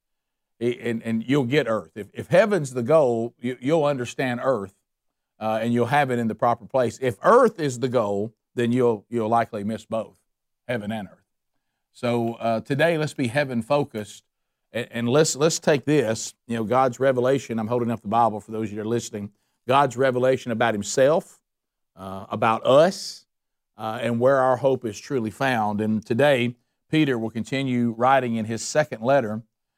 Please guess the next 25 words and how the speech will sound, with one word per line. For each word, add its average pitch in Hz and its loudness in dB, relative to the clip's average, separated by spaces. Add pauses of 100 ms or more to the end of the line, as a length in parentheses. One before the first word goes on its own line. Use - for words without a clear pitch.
(240)
uh, 107 -2
and 107 -4
where 117 0
you, 117 -2
where, 113 -2
you 117 -2
know, 110 -2
we 113 -4
talked 135 0
about 117 -4
the 107 -6
first 147 -2
letter 117 0 (300)
was 107 -10
his 123 -4
concern 120 -2
of 107 -6
the 107 -12
chaos 127 0
and 104 -8
the 101 -8
attacks 131 -6
of 107 -12
the 107 -6
adversary 113 -4